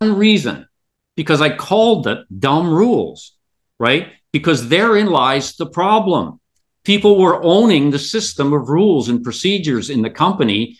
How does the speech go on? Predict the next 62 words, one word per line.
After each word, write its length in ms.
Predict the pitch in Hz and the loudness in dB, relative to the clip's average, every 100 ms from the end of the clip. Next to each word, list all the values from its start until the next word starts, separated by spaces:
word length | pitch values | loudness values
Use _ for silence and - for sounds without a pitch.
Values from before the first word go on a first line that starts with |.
| _ | _
and, 180 | 151 151 | -2 -2
and 300 | - 151 147 | -2 -2 -2
could 200 | - 220 | -2 -2
not 420 | 175 190 226 - | 2 0 0 -4
face, 680 | - 202 202 80 - - - _ _ _ _ _ _ | -2 0 0 -4 -14 -16 -18 _ _ _ _ _ _
okay, 340 | 127 135 135 131 | -2 0 0 0
the 120 | 131 | -4
fact 480 | - 214 196 160 - | -4 -2 -2 -4 -6
that 140 | 131 | -2
they 200 | 151 143 | -2 -2
actually 520 | 151 196 - - 214 | -10 -10 -8 -4 -2
were 240 | 190 196 135 | 0 -2 0
out 160 | 165 | 0
of 120 | 175 | 0
alignment 680 | 165 156 165 214 202 131 131 _ | 0 0 2 2 2 0 -4 _
with 160 | 156 143 | -6 -2
what 180 | 156 156 | -2 -2
customers 540 | 165 156 - 147 120 | -4 -4 -2 0 0
expected. 720 | 131 - 180 180 180 98 73 _ _ | -2 -4 -4 -4 -2 -8 -8 _ _
And 60 | 127 | 0
of 40 | |
course, 180 | 139 123 | 0 2
I 120 | 127 | 0
called 340 | - 165 170 | 0 -2 0
them 140 | 123 98 | -2 -4
on 180 | 85 85 | -6 -6
that 220 | 101 - | -6 -2
by 80 | 107 | -4
saying 400 | - 117 107 101 | 0 0 0 2
dumb 260 | 107 104 - 104 | 0 0 -8 -4
rules. 340 | 117 151 107 | -2 -2 -2
So 80 | 135 | 0
I 120 | 180 | 0
had, 220 | 180 175 - - - | 0 -4 -6 -12 -12
<laughs> 240 | - _ | -20 _
I 120 | 202 | -2
had 100 | 214 | 0
the 140 | 185 175 | 0 0
H 260 | 196 190 | -2 -2
R 180 | 170 180 | -4 -2
V 180 | 156 139 | -2 -4
P 180 | 131 131 | -2 -4
call 220 | 123 127 | -2 0
me 100 | 127 | 0
in 100 | 127 | 0
one 120 | 123 | -2
day 80 | 120 | -2
and 100 | 123 | -4
said, 120 | 120 104 | -6 -4
"Roy, 240 | 123 127 - _ _ _ _ | -2 -4 -8 _ _ _ _
what 140 | 170 | 0
are 20 | |
you 80 | 208 | 2
doing? 280 | 120 123 92 | 2 2 0
You 100 | 104 139 | -4 -2
really 180 | 202 | -2
shouldn't 260 | - 151 120 | -2 0 0
do 120 | 135 | 0
that." 140 | 101 104 | 0 -2
I 40 | |
said, 180 | 110 190 | -4 -4
"Okay, 500 | 302 - 120 240 | -4 -2 -2 -4